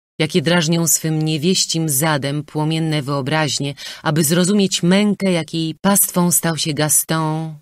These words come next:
Denuley, odkąd złożył swoje pierwsze ultimatum w ręce pani de Bizon. Widział wicehrabinę zimną, ironiczną, żartującą z miłości, jak ludzie,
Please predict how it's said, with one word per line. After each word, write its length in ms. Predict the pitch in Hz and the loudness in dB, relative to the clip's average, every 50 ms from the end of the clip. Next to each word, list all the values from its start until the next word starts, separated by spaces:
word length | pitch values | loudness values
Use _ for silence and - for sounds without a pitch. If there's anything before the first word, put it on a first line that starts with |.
| - | -10
Denuley, 760 | - 135 131 139 135 135 131 127 117 110 107 107 113 123 131 - _ _ _ _ _ - | -6 -2 -2 0 0 0 -2 -2 -4 -4 -6 -8 -12 -14 -16 -18 _ _ _ _ _ -8
odkąd 360 | 147 - - - 135 127 127 | -6 -6 -4 -2 -2 -2 0
złożył 420 | 120 123 139 143 151 151 143 139 139 | 0 -2 -2 -2 -2 -4 -4 -4 -2
swoje 380 | - - - 131 120 113 113 | -2 -2 -2 -2 -4 -4 -4
pierwsze 460 | - - 165 170 165 - - - - 156 - | -4 -4 -4 -4 -2 0 -2 -2 -2 -2 -6
ultimatum 760 | - 139 139 135 - 143 143 135 131 131 - - 131 131 123 | -6 -6 -8 -8 -8 -6 -4 -4 -4 -6 -6 -8 -8 -6 -6
w 40 | |
ręce 340 | 131 123 117 127 123 - 131 | -6 -6 -6 -6 -6 -8 -10
pani 300 | - 120 117 117 120 117 | -8 -8 -8 -6 -6 -6
de 120 | 113 113 107 | -6 -8 -8
Bizon. 580 | 110 117 - 120 110 107 107 104 104 107 - - _ _ _ _ _ _ _ - - | -6 -6 -6 -6 -6 -8 -8 -10 -12 -14 -16 -20 _ _ _ _ _ _ _ -4 0
Widział 320 | 175 226 196 254 254 240 | 2 4 4 4 4 2
wicehrabinę 760 | 180 180 185 - 202 - - 170 165 143 147 175 165 165 160 | 2 0 -2 -2 -2 -2 -2 -2 -2 -2 0 -2 -2 0 -2
zimną, 580 | 139 127 131 151 135 123 117 117 110 107 110 110 117 120 _ _ _ _ _ - | -2 -2 -2 -2 -2 -2 -2 -4 -4 -6 -8 -10 -10 -12 _ _ _ _ _ -4
ironiczną, 840 | 165 156 143 139 139 156 156 151 - - - 123 110 107 110 120 143 - - | -2 0 2 2 2 0 0 0 -4 -4 -4 -6 -8 -8 -10 -12 -14 -14 -8
żartującą 760 | 135 131 127 123 123 - 151 151 143 147 147 135 - 135 127 | -4 -2 -2 -2 -2 -4 -4 -4 -4 -2 -4 -4 -4 -4 -4
z 100 | 127 123 | -4 -4
miłości, 520 | 131 135 127 120 120 147 - - - - 151 | -2 -2 -2 -2 -2 -4 -4 -6 -4 -4 -4
jak 200 | 131 127 127 - | -4 -4 -6 -6
ludzie, 360 | 139 151 170 147 160 165 156 | -4 -2 -2 0 -2 -4 -4